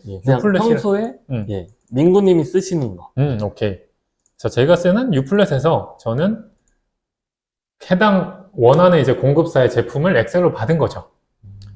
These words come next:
Speaker 2: 엑셀로 받으면 요런 식으로 막 나와요. 그래서 엑셀에서 수정해서 이 엑셀을 올리면 그 값을 바로 바꿀 수도 있거든요. 그래서 저는 이 엑셀로 좀 빨리 하려고 이 엑셀로 했고, 물론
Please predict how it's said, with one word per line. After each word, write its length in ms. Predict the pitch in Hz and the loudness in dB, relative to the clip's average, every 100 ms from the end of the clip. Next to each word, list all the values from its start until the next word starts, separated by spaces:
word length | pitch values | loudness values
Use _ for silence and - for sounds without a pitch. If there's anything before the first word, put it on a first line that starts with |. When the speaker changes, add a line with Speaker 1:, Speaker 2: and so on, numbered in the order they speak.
| - | -2
Speaker 2:
엑셀로 340 | 135 214 214 | 0 2 2
받으면 400 | - 120 156 190 | 4 2 2 2
요런 200 | 117 170 196 | 4 2 2
식으로 200 | 202 139 | 0 0
막 140 | 110 | -2
나와요. 560 | 95 104 123 110 - _ _ _ _ _ | -2 0 -2 -4 -10 _ _ _ _ _
그래서 160 | 131 110 | 2 4
엑셀에서 520 | - 247 247 208 202 | 4 2 4 4 2
수정해서 500 | 208 220 196 160 123 | -2 -2 0 2 0
이 140 | 113 | 4
엑셀을 300 | 143 143 170 | 2 4 2
올리면 560 | 123 135 147 180 233 - | 4 4 2 2 0 0
그 140 | 143 | 0
값을 480 | 139 110 - 143 165 | 2 0 0 -2 -2
바로 240 | - 127 117 | -2 0 0
바꿀 240 | 104 143 | -2 -2
수도 180 | 135 110 | -2 -6
있거든요. 440 | - 104 101 151 - _ _ _ _ | -6 -8 -10 -14 -18 _ _ _ _
그래서 260 | 143 139 | -2 -2
저는 260 | 135 123 131 | 0 0 0
이 180 | 120 135 | 0 -2
엑셀로 400 | 135 180 170 165 | -2 0 0 0
좀 140 | 170 | -2
빨리 220 | 202 233 208 | -4 2 4
하려고 280 | 160 143 | 4 2
이 80 | 120 | 2
엑셀로 380 | 120 135 143 123 | 0 0 -2 -2
했고, 220 | 104 151 | -2 -2
물론 400 | 117 143 208 220 | -2 2 0 0